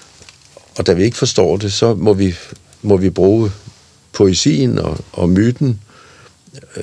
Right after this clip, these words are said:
det er derfor, det er så en utrolig bog, øh, Brødrene Løvehjerte af Astrid Lindgren, fordi hun tør tage favntag, øh, brydetag med, med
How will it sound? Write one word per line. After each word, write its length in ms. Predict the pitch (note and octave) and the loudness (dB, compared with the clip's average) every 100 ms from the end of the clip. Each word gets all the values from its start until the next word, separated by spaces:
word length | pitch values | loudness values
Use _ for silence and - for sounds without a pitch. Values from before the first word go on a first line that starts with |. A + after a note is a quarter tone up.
| - - | -10 -4
det 60 | |
er 40 | F#2 | 0
derfor, 320 | A2+ B2+ B2+ | 0 2 0
det 180 | G#2+ G2+ | 2 2
er 60 | |
så 180 | G2 D#2 - - | 0 -4 -8 -6
en 160 | G#2 G2 | -2 -2
utrolig 440 | F2+ C3+ D3 B2 | 0 0 2 2
bog, 300 | F#2+ C#2+ - - | 0 0 -4 -8
øh, 80 | F2+ | -6
Brødrene 320 | - E2+ F2+ | 0 2 2
Løvehjerte 640 | E2+ F2 A2 F2+ D#2+ D#2 D2 | 2 2 2 2 0 -2 -4
af 100 | F2 | -4
Astrid 220 | E2+ E2 | -4 -2
Lindgren, 400 | F2 G2+ G2+ - | 0 0 -2 -4
fordi 380 | - F2+ - C#3+ | -4 -4 -2 -2
hun 200 | A2+ G2+ | 0 -2
tør 260 | G2 A2+ B2+ - - _ - | 0 0 0 -6 -20 _ -4
tage 380 | G#2 F2+ D#2+ - _ _ - _ _ _ - - | 0 0 -2 -8 _ _ -20 _ _ _ -18 -16
favntag, 840 | - - G#2 B2 C3 G2+ - - F#2 G2+ | -16 -2 0 0 0 0 -2 -4 -10 -8
øh, 160 | - - - | -6 -6 -6
brydetag 640 | - G2+ C#3+ C3+ - F2 - | 0 2 2 2 0 -2 -4
med, 240 | D2 E2 D#2+ - | -4 -4 -6 -8
med 200 | F2+ | -6